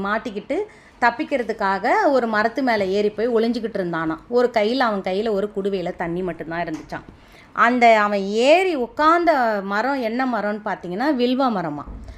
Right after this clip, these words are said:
அந்த வில்வ மரத்திலிருந்து அவன் இப்படி திரும்பும் போது ஒரு இலை கொட்டும், கொட்டுறதும்,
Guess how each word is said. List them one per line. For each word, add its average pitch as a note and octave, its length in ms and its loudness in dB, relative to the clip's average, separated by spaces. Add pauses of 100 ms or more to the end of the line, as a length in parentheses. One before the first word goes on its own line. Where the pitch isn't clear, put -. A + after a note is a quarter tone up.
அந்த D4+ 300 6
வில்வ E4 480 2
மரத்திலிருந்து C4 680 0
அவன் F4 300 4
இப்படி C#4+ 280 -4
திரும்பும் C#4 380 -2
போது B3+ 280 -2
ஒரு B3 160 2
இலை A#3+ 260 0
கொட்டும், A#3 440 -4
கொட்டுறதும், A#3+ 580 -2